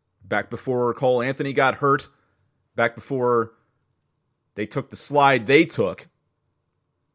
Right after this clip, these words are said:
Just an observation. Tech one and two on neutral courts this year. Carolina comes into the game having won three of its last four. Tech comes in having lost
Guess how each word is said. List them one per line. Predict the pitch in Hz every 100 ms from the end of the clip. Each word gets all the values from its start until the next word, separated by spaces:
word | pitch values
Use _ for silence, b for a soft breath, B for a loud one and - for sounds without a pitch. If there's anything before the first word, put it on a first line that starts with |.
| _ _ _ _ _ _ _ _ _ _ _ _ -
Just | 208 -
an | 180
observation. | 160 - 123 95 - 76 _ _ _ _ _ _ _ _ _ -
Tech | - 185 -
one | 139 135 180
and | 160 135
two | - 196 127 95 92 - _ _ -
on | 123 123
neutral | 135 123 120
courts | 113 123 117 -
this | 101 95 110
year. | 107 139 147 _ _ _ _ _ _ _ _ _ _ _ _ _ _ _ _ _ _ _ _ _ _ -
Carolina | 190 208 202 208
comes | 185 196
into | 202 170
the |
game | 160 180
having | 160 175 151
won | 156
three | 143 180 196
of | 165
its | 156
last | 151 160 147 -
four. | - 180 139
Tech | 127 165 170
comes | 185 135
in | 156 151 139
having | 160 156 139
lost | 131 165 175 -